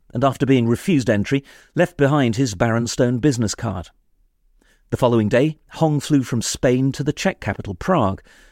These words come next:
but at least one of his alleged accomplices, Samuel Ryu, remained in Spain, staying at the Eurostar's Dathuela Park Hotel, just three hundred meters from the embassy. In June twenty eighteen, Ryu had lodged there for five nights, with five South Koreans aged between twenty-two and twenty-five,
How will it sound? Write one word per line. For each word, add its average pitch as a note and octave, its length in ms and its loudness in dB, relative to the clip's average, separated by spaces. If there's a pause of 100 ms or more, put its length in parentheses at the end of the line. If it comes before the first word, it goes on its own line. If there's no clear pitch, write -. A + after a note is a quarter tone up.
(220)
but D3+ 120 0
at E3 100 2
least F3 260 -2
one E3 220 2
of A#2 160 0
his G2+ 240 -4
alleged A#2+ 340 2
accomplices, A2 640 -2
Samuel A2+ 420 0
Ryu, A2 460 2 (100)
remained C3+ 460 0
in G2 100 0
Spain, G#2 400 -2 (360)
staying F3+ 360 0
at D#3+ 80 -2
the C3 140 2
Eurostar's D3 720 2
Dathuela D3 580 0
Park D3 340 0
Hotel, B2 540 0 (240)
just - 320 -2
three G3+ 280 0
hundred D3 320 0
meters A2 320 -4
from A2+ 140 -4
the C3 120 2
embassy. G#2+ 460 -4 (1080)
In B2+ 120 2
June F3+ 220 4
twenty D3 320 2
eighteen, B2 440 2
Ryu A#2 260 2
had G2+ 160 -4
lodged C3 300 0
there G2+ 160 2
for - 100 -8
five B2 400 0
nights, C3 420 0
with A2+ 200 0
five F#3 360 0
South C3+ 280 0
Koreans F#2+ 420 2
aged F#2+ 260 0
between G#2 340 -2
twenty-two G2 520 -2
and G2+ 100 -4
twenty-five, G#2+ 720 -4